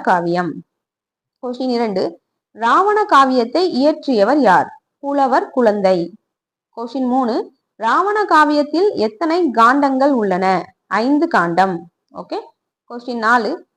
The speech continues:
ராவண காவியத்தில் எத்தனை பாடல்கள் உள்ளன? மூவாயிரத்தி நூறு பாடல்கள். கொஸ்டின் ஐந்து, ராவண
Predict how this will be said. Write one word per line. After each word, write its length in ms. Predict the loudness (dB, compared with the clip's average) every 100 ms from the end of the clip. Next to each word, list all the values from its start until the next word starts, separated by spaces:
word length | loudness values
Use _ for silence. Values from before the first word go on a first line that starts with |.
| _ -6
ராவண 340 | -2 0 0 -2 2
காவியத்தில் 560 | 4 4 2 0 0 -2 0 -4
எத்தனை 340 | -4 -4 -2 -2 2
பாடல்கள் 500 | 4 4 4 2 2 2
உள்ளன? 260 | 0 0 -2 -4 -8 _ -6
மூவாயிரத்தி 640 | 0 4 4 4 0 0 -2 0
நூறு 280 | 2 2 2 2
பாடல்கள். 500 | 2 0 -2 -2 -2 -6 _ _ _ _ -2
கொஸ்டின் 340 | 2 4 4 4
ஐந்து, 240 | 4 2 0 -6 _ _ 0
ராவண 340 | 2 4 2